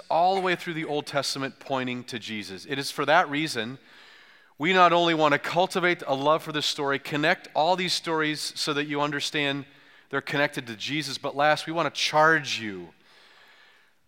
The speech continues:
Not credit card charge you, but the word also means to assign the responsibility. "I can't do that for you,"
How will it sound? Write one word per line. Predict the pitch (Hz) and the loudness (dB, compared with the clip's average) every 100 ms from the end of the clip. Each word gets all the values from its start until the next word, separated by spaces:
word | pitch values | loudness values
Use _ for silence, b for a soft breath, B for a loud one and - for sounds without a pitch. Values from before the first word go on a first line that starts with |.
| _ - | _ 0
Not | 185 - | 2 0
credit | - 180 196 - | 4 6 6 4
card | 165 151 | 4 4
charge | 127 143 143 139 143 | 2 2 2 2 -4
you, | 143 | -6
but | 143 | -6
the | 139 | -4
word | 131 175 175 | 0 2 4
also | 151 151 - 156 | 4 2 0 -2
means | 151 151 - | -2 -4 -6
to | - 143 | -4 -2
assign | - - 160 160 170 | 0 2 2 2 2
the | |
responsibility. | 156 - - 151 143 139 127 143 135 110 B B B - | 0 0 2 2 2 -4 -4 -2 -2 -4 B B B 2
"I | 151 | 2
can't | 180 202 190 143 | 4 0 -2 -2
do | 156 | -2
that | 202 156 - | 0 0 -2
for | 135 | -2
you," | 110 98 | -2 -6